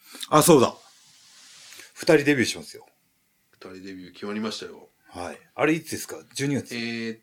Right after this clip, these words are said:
Speaker 2: と、いや、
Speaker 1: コロッケ、コロッケ。
Speaker 2: えー、開幕戦の第ゼロ試合で、
Speaker 1: はい。
Speaker 2: えー、デビューしますね。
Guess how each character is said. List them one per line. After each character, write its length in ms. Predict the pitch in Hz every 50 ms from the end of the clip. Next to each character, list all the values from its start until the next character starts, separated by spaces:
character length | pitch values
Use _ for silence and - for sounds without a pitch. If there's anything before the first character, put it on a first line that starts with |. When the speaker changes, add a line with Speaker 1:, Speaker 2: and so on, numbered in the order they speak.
| _
Speaker 2:
と、 680 | - 120 113 110 110 110 110 110 110 110 110 110 - -
い 60 | - 151
や、 140 | 135 120
Speaker 1:
コ 40 | -
ロ 0 | -
ッ 40 |
ケ、 160 | 113 120 120 117
コ 60 | 117
ロ 40 | 113
ッ 60 | 117 117
ケ。 60 | 117
Speaker 2:
え 40 | 117
ー、 80 | 113 -
開 260 | - - - 180 185
幕 240 | 190 196 190 190 -
戦 220 | - 180 175 170 160
の 100 | 156 147
第 180 | 151 143 143
ゼ 100 | 139 147
ロ 80 | 143 139
試 200 | 135 - - 127
合 20 | 107
で、 300 | 95 90 87 87 - _ _ _
Speaker 1:
は 160 | _ - 104
い。 120 | 92 80 - _ _ _ _ _ _ _ _ _ _ _ _ 110
Speaker 2:
え 180 | 101 95 92 90
ー、 40 |
デ 80 | 98 104
ビ 80 | 95 87
ュ 20 |
ー 0 |
し 100 | - -
ま 80 | 87 -
す 120 | - 95
ね。 120 | 90 85